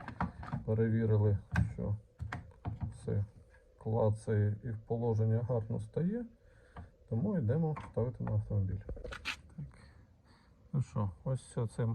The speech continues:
лючок, ми його встановили, тепер перевіряємо. Повинен відкритись.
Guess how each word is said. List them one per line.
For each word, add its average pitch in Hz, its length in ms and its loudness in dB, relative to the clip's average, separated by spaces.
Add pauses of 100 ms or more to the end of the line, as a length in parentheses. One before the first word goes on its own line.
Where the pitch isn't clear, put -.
(180)
лючок, 135 440 -6
ми 123 140 0
його 110 160 2
встановили, 156 680 -2 (140)
тепер 127 260 -4
перевіряємо. 104 720 2 (840)
Повинен 123 440 4
відкритись. - 680 -6